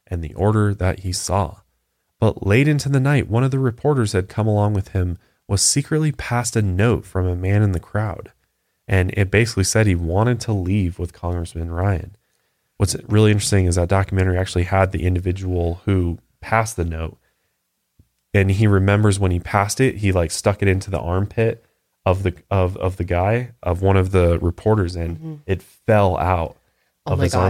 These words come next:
Speaker 1: armpit,
Speaker 2: he
Speaker 1: and
Speaker 2: probably
Speaker 1: he's,
Speaker 2: was,
Speaker 1: like,
Speaker 2: like, shitting
Speaker 1: heart dropped.
Speaker 2: bricks.
Speaker 1: Yeah, he was shitting bricks. Crazy, crazy.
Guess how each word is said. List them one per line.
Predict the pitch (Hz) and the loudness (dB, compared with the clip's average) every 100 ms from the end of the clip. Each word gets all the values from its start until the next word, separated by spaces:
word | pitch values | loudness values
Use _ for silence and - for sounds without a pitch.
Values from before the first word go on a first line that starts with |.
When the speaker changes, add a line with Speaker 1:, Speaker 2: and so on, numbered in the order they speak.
| 95 | 0
Speaker 1:
armpit, | |
Speaker 2:
he | 92 | -2
Speaker 1:
and | |
Speaker 2:
probably | 92 | 0
Speaker 1:
he's, | 95 | 2
Speaker 2:
was, | 127 | 2
Speaker 1:
like, | 92 | 0
Speaker 2:
like, | - | 0
shitting | - - - | -4 -2 2
Speaker 1:
heart | 101 80 | 2 0
dropped. | 127 117 80 | -2 -2 -4
Speaker 2:
bricks. | - 98 | -6 -2
Speaker 1:
Yeah, | 90 76 | -2 -2
he | 98 | -2
was | 98 87 | -2 -4
shitting | - - 85 87 | -4 -4 -6 -6
bricks. | 90 87 - _ | -8 -8 -16 _
Crazy, | - 123 120 95 - | -4 2 2 2 -4
crazy. | - 104 92 87 | -2 0 0 -4